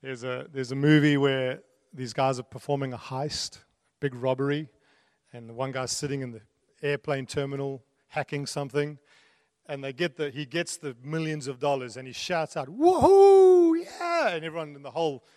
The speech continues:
airport looks at him, and he doesn't know what to say, so I think tongue in cheek, it's a movie, right? He just says, "Got the Holy Spirit." <laughs> And everyone's like, "Oh, yeah, well, uh,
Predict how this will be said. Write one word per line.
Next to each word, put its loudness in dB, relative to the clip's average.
airport -8
looks -4
at -4
him, -8
and -6
he -2
doesn't 2
know 6
what 2
to -6
say, 0
so -4
I -2
think -8
tongue 0
in -8
cheek, -6
it's -18
a -10
movie, -6
right? -10
He -16
just -8
says, -10
"Got 4
the 6
Holy 8
Spirit." 0
<laughs> -10
And -6
everyone's -2
like, 2
"Oh, -8
yeah, -16
well, -20
uh, -14